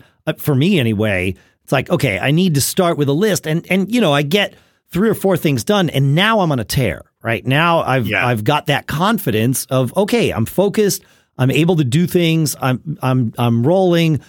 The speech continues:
Speaker 1: I'm just gonna keep going with it," you know? And, and those days can also be very productive, even if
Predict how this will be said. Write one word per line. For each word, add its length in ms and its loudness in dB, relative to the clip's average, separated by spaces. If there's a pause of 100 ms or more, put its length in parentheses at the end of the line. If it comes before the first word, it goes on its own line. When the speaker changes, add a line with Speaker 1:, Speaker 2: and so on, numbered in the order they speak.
(200)
Speaker 1:
I'm 160 2
just 140 0
gonna 160 -2
keep 180 -2
going 340 0
with 140 -4
it," 240 -18
you 140 0
know? 200 -4
And, 280 -2
and 320 0
those 320 0
days 280 0
can 140 -2
also 380 0
be 140 -2
very 220 0
productive, 360 -2
even 280 2
if 200 -2